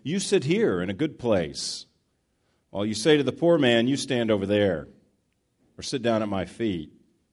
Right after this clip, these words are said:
have you not then made distinctions among yourselves and become judges with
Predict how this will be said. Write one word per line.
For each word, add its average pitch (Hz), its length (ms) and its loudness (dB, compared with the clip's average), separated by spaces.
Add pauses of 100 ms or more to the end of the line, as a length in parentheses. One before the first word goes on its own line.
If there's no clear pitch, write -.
(520)
have 143 160 4
you 185 120 0
not 196 280 2
then 143 260 4
made 127 480 4
distinctions 139 1000 -4
among 117 280 2
yourselves 131 880 0
and 120 200 -4
become 120 400 0
judges 131 680 0
with 110 280 -2